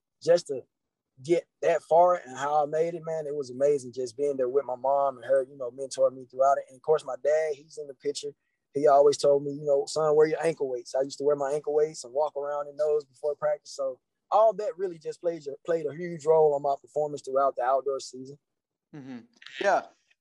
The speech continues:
Speaker 2: I'm surprised, you know, you going undefeated throughout outdoors. Mom might have started being like, "Hey, I might need a coaching fee or something. We
Speaker 1: Most
Speaker 2: doing,
Speaker 1: definitely,
Speaker 2: doing some
Speaker 1: yeah.
Speaker 2: numbers today." <laughs>
Speaker 1: Yeah, and I was, I,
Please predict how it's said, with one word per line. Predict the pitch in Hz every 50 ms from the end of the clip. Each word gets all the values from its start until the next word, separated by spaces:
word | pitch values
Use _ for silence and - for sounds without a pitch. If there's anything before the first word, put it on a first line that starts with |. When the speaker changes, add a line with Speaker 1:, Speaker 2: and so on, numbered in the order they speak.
| -
Speaker 2:
I'm | 170 170 165
surprised, | - - 202 - 220 214 208 196 185 160 156 170
you | 196
know, | 185 170
you | 170 185
going | 170 208 190 175 170 180
undefeated | 185 185 175 165 - - 208 202 180 170 170
throughout | 175 185 170 165 170
outdoors. | 175 185 202 196 - 185 170 165 160 147 139
Mom | 147 165 180 214 220 214
might | 196 185 175
have | 165 160
started | - - 185 175 170 170
being | 165 180 170 165
like, | 156 151 151 160
"Hey, | 185
I | 190
might | 214 220 202 185
need | 170 156
a | 143 139
coaching | - 196 214 226 214 - 185 160
fee | - - 175 151
or | 147 135
something. | 127 - 196 202 202 202 - 131 143
We | 170
Speaker 1:
Most | 175 180 185 175 165 147 -
Speaker 2:
doing, | 156 180 196
Speaker 1:
definitely, | 202 185 - 139 - 131
Speaker 2:
doing | - 202 - -
some | 208 220
Speaker 1:
yeah. | 208 -
Speaker 2:
numbers | 143 135 208 190 175 170 -
today." | - 175 160 151 135 127 123 - _ -
<laughs> | 143 - - 254 254 -
Speaker 1:
Yeah, | 160 170 175 175
and | 170 165
I | 175 185
was, | 190 185 175 180 -
I, | 160 165